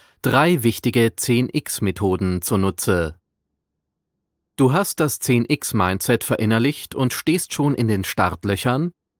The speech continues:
Konsequenz ist dein zweiter Vorname und du bist in der Lage,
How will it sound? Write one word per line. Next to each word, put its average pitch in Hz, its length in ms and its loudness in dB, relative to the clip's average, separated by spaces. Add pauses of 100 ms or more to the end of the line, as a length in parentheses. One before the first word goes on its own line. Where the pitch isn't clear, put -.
(240)
Konsequenz 170 640 2
ist - 240 -2
dein 127 180 2
zweiter 151 360 0
Vorname 95 600 2
und 113 140 2
du 120 60 2
bist 165 240 0
in 131 80 2
der 107 100 4
Lage, 120 440 4